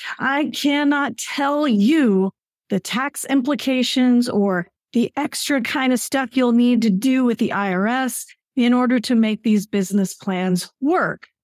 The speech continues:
These are business plans, though, that you can use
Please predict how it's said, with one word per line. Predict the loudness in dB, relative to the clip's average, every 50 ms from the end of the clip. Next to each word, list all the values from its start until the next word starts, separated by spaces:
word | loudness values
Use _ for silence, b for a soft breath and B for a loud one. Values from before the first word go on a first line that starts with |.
| _ _ _ _ -2
These | 0 2 2 2 2 2
are | 0 0
business | 0 0 0 -2 -2 0 -2 -2 -2 -4
plans, | _ -6 -4 -4 -2 0 0 0 -2 0
though, | -2 -2 0 0 0
that | 0 0 2
you | 2 2 0
can | 0 0 0 2 2 2
use | 2 2 2 0 2 2 2 2 2 2 0 -2